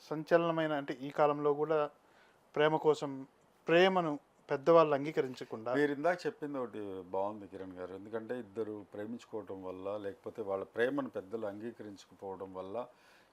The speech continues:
Speaker 2: ఇంతటి దారుణాలు జరిగాయి అనేది నిజంగా క్రైమ్ యాంగిల్లో మాత్రమే కాకుండా ఒక సైకలాజికల్ యాంగిల్లో కూడా మనం దీన్ని పరిగణించవచ్చు, చూడొచ్చు. అలాగే టీనేజర్స్ కూడా ఒక లెసన్ లాగా అవుతుందేమో అని ఇంకొక కోణంలో కూడా మనం ఆలోచించవచ్చు. ఇది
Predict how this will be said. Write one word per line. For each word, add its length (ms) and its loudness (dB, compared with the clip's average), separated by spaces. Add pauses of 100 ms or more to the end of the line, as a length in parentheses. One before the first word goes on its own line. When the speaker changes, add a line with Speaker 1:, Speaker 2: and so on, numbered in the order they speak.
Speaker 2:
ఇంతటి 840 -2
దారుణాలు 540 2
జరిగాయి 400 -2
అనేది 300 -10
నిజంగా 460 -4
క్రైమ్ 460 -2
యాంగిల్లో 420 -2
మాత్రమే 440 -8
కాకుండా 380 -10
ఒక 120 -10
సైకలాజికల్ 800 -2
యాంగిల్లో 440 -4
కూడా 320 -8 (460)
మనం 260 -4
దీన్ని 400 -6
పరిగణించవచ్చు, 760 -8
చూడొచ్చు. 600 -6
అలాగే 600 -4 (380)
టీనేజర్స్ 640 -2
కూడా 520 0
ఒక 340 -6 (300)
లెసన్ 480 -4
లాగా 240 2
అవుతుందేమో 640 -2
అని 120 -4
ఇంకొక 240 -6 (140)
కోణంలో 400 2
కూడా 200 -2
మనం 220 -6
ఆలోచించవచ్చు. 600 -10
ఇది 100 -20